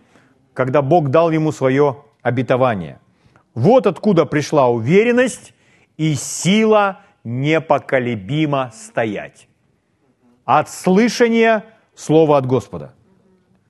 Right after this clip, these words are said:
Мгм. Итак, можете сразу же сделать вывод. Вы не можете стоять на чем-то, что Бог вам не говорил.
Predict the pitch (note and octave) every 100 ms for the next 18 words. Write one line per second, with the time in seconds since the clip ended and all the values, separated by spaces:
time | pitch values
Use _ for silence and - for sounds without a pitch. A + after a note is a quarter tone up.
0 | _ E3 E3+ A#3 C#4 - _ _ _ _
1 | A3+ C4 A3 _ _ _ _ _ _ _
2 | _ - _ _ D3+ D#3 A#3 C4 - -
3 | _ _ _ C3+ E3+ F#3+ E3+ E3 - E3+
4 | G#3 F#3 E3+ C#3 A#2+ D3+ C#3 B2 G#2+ D#2
5 | - _ _ _ _ _ _ _ _ _
6 | - C#3+ A#3+ B3+ B3 G#3+ - _ D3 F#3
7 | A3 B3+ G#3+ F#3+ - D3+ - F3 F3 D#3
8 | C3+ C3+ C#3 - D4 C#4+ G#3+ G#2+ - _
9 | _ _ _ _ _ _ _ - D#3+ D3+
10 | F#3+ E3+ D#3 D3 C3+ B2 G#2 E2